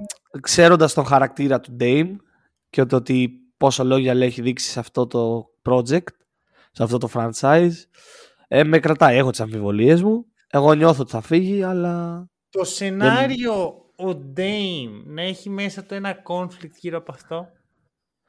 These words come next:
Speaker 1: Σίγουρα.
Speaker 2: Δηλαδή
Speaker 1: Δεν είναι εύκολη επιλογή. Μα δεν είναι καθόλου εύκολη επιλογή να φύγεις από ένα μέρος που ζεις του-, τα τελευταία δώδεκα χρόνια,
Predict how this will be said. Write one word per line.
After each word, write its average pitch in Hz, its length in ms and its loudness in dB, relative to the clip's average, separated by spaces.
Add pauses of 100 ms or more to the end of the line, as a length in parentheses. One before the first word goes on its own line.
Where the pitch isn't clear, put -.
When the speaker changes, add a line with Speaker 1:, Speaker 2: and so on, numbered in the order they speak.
(280)
Speaker 1:
Σίγουρα. 127 380 0
Speaker 2:
Δηλαδή 165 420 -2
Speaker 1:
Δεν 135 180 2
είναι 135 140 0
εύκολη 113 320 -4
επιλογή. 107 640 -6
Μα 135 160 2
δεν 143 80 2
είναι 151 100 0
καθόλου 156 260 2
εύκολη 135 240 0
επιλογή 123 440 -2 (840)
να 127 220 2
φύγεις 135 280 -4
από 135 140 -2
ένα 135 120 0
μέρος 127 260 -2
που 131 100 -10
ζεις 123 640 -6
του-, 135 160 -4
τα 139 120 0
τελευταία 131 440 2
δώδεκα 123 400 2
χρόνια, 123 600 -2